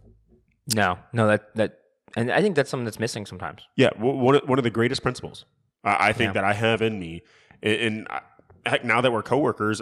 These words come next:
Speaker 2: hopefully you, you can attest to, I, I'm a big teamwork guy. Don't get me wrong, I love individual performers, and I think that, that, you know,
Speaker 1: Yeah.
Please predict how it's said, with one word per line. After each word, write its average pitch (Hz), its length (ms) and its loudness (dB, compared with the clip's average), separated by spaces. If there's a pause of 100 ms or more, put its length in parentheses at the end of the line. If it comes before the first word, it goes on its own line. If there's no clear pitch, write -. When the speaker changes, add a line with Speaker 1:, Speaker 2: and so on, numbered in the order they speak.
Speaker 2:
hopefully 113 340 -2
you, 107 200 -4
you 107 140 -6
can 104 120 -8
attest 120 360 -2
to, 113 120 2
I, 104 280 0
I'm 127 120 0
a 120 60 2
big 101 400 -6
teamwork 113 380 -2
guy. 107 300 -2 (300)
Don't 226 120 4
get 175 60 2
me 165 60 8
wrong, 110 140 4
I 127 120 8
love 120 300 4
individual 110 440 0
performers, 117 440 0
and 98 100 -2
I 107 40 0
think 104 220 -6
that, 104 180 -4
that, 101 200 -6
you 113 60 -4
know, 214 60 -2
Speaker 1:
Yeah. 208 140 -2